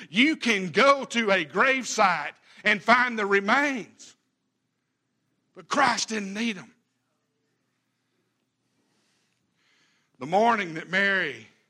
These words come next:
Mary and Joanne came running up to the tomb,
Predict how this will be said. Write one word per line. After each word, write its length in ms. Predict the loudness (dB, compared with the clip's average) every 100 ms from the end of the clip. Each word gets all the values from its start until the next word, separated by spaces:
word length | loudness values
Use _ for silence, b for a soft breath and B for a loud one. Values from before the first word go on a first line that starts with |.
| _
Mary 540 | -4 -2 0 -2 -6 -10 b b b -10
and 200 | -8 -2
Joanne 720 | 0 2 2 0 -2 -10 -20 _ _ _ _ _ _ _ _ _ _ _ _ _ _
came 340 | -4 -2 -2 0
running 340 | 0 0 -4
up 200 | -6 -8
to 100 | -12
the 120 | -8
tomb, 400 | -4 -2 -2 -6